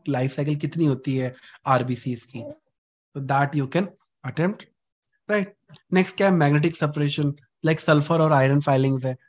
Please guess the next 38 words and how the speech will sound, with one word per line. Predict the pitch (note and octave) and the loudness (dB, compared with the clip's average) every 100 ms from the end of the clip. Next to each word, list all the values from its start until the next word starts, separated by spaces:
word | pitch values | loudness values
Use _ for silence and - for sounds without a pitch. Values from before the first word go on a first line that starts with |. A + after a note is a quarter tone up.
| _ _ | _ _
तो | D3 | -4
when | D3 D3 | 0 0
you | D3+ D3+ | -2 -4
put | D#3+ D#3 D3 | -6 -4 -4
magnet, | C3 D3 D#3+ | -2 -4 -6
तो, | E3+ | -14
तो | - - D3 | -14 -8 -4
क्या | D3 | 0
है? | D#3 | 0
म-, | D3+ C#3+ | 2 0
आ, | - B2+ B2+ B2+ _ _ _ - | 0 0 0 -2 _ _ _ -4
जो | C#3+ | -2
आयरन | B2+ C3+ | 0 0
आपको | D3 D3 - - D3+ | -2 -4 -10 -8 -8
सेपरेट | C#3+ C3 C3+ | -6 -10 -8
हो | C3 | -6
जाएगा | C3 C3 | -6 -8
किससे? | C3 C#3 - G#3 G3+ _ _ _ _ C#3+ | -10 -16 -6 -8 -8 _ _ _ _ -14
आपके | C3 - G#3 - _ _ | -14 -8 -10 -10 _ _
सल्फर | - B2+ - B2 | -4 -4 -6 -12
से। | - A#2+ _ _ - | -10 -16 _ _ -6
Okay, | F3+ F#3 | 0 2
very | D#3+ D3+ | 4 2
good। | D3 | 0
तो | C3+ | -4
तुषार | - C3+ C#3+ C#3 C#3 C#3 | -8 -6 -4 -4 -2 -4
has | C3+ | -4
answered, | B2+ D3 G3 - _ _ - | -6 -6 -6 -6 _ _ -4
वन | C#3+ D3 | 2 2
ट्वेंटी | C#3+ B2+ B2 C3 | 2 -4 -4 -6
होता | B2 A#2 B2 | -8 -8 -8
है, | |
वन | C3+ | -6
ट्वेंटी | C3+ B2+ A#2 | -4 -6 -8
डेज | A#2+ A#2+ - | -10 -10 -14
होता | A2+ - | -18 -16
है, | A#2 _ _ _ _ _ _ - | -18 _ _ _ _ _ _ -4
राइट? | E3+ F3 | -4 -4